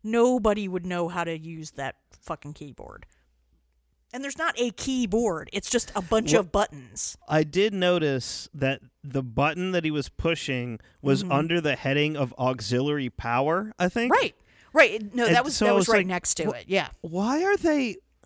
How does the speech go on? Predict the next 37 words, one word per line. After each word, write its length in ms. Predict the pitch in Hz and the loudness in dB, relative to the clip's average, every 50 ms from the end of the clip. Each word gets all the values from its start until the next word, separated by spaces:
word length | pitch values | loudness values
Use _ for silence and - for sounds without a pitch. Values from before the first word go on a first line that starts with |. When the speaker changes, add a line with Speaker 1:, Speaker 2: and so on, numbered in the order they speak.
| _ _ _ _ _ _ _ _ - - - - | _ _ _ _ _ _ _ _ -20 -20 -16 -10
Speaker 1:
How 260 | - - 294 320 320 | -6 -2 0 2 2
is 120 | 349 330 - | 2 0 0
the 60 | - | -2
Speaker 2:
No, 60 | 285 269 | 0 0
Speaker 1:
recording 360 | 254 - - - 262 269 277 | 0 -2 -2 0 4 4 6
Speaker 2:
no, 120 | 269 247 208 | 6 4 4
no. 20 | 190 | 4
It 60 | 190 | 4
was, 120 | 196 185 | 4 4
like, 120 | 175 185 180 | 4 4 2
Speaker 1:
button 100 | 180 175 160 | 0 0 0
Speaker 2:
auxiliary 460 | 165 160 147 165 165 180 202 226 226 - | 0 0 0 0 0 0 0 -2 -4 -6
power. 580 | - 220 202 175 165 151 143 139 143 170 180 _ _ _ - | -2 0 2 4 4 4 4 4 2 0 -2 _ _ _ -4
Speaker 1:
Yeah. 180 | - 202 185 - - _ - | 0 0 0 0 -2 _ -10
Speaker 2:
a-, 40 | 196 _ - _ - | -10 _ -10 _ -2
and 160 | - 151 156 | 0 2 2
it 140 | 160 156 - | 2 0 -2
had 220 | 143 160 160 160 160 | -2 0 0 2 2
a 80 | 151 135 | 0 0
thing, 640 | - - - 214 214 208 190 180 160 151 151 143 - _ _ _ | -2 -2 -2 0 2 2 2 0 0 -2 -4 -6 -10 _ _ _
like 180 | - 151 151 - | -6 -4 -2 0
a 60 | 160 139 | 0 0
bracket 440 | 120 135 147 151 160 - - 165 | 0 0 2 2 2 0 -2 -6
sort 200 | - - - 165 151 | -4 -2 0 0 0
of 60 | 143 | 0
thing 200 | - - 156 147 | 0 -2 -2 0
that 160 | 135 143 95 139 | -2 -4 -4 -2
went 200 | 139 147 160 165 | -2 0 0 0
around 460 | 151 143 143 139 135 131 127 127 120 | 0 2 2 2 2 0 -2 -4 -6
the 200 | 127 120 120 127 | -8 -4 -4 -4
button 320 | 107 107 127 131 131 156 156 | 0 0 0 0 0 -2 -2
he 100 | 170 180 | 0 0
was 140 | 190 196 - | 0 -2 -2
pressing, 560 | - - 202 208 214 - - 135 117 113 120 | -2 -2 0 0 0 -2 -2 -4 -4 -4 -6
which 280 | 123 - 135 135 - - | -4 -2 -4 -4 -2 -2
was, 200 | 147 143 131 - | -2 -2 -2 -2
like, 300 | 143 139 123 120 - - | -2 -2 -2 -2 -6 -10